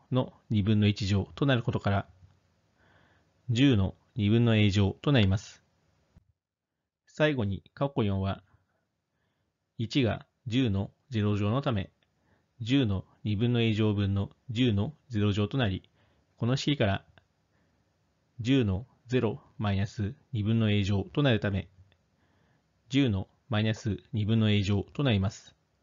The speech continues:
以上、電検三種の試験直前の確認テストとして、数学の確認の問題を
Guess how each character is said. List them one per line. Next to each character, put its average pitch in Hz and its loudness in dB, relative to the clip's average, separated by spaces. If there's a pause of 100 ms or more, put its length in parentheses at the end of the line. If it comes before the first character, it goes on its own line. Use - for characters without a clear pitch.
(1700)
以 143 0
上、 113 -2 (260)
電 117 -2
検 143 -2
三 143 2
種 107 -4
の 98 -6 (160)
試 - -16
験 147 0
直 113 -2
前 104 0
の 120 -2
確 - -6
認 113 0
テ 117 2
ス - -18
ト - -6
と 143 0
し - -8
て、 - -8 (520)
数 143 -4
学 139 0
の 113 -2 (120)
確 127 -6
認 123 0
の 117 0
問 110 -2
題 101 0
を 120 -2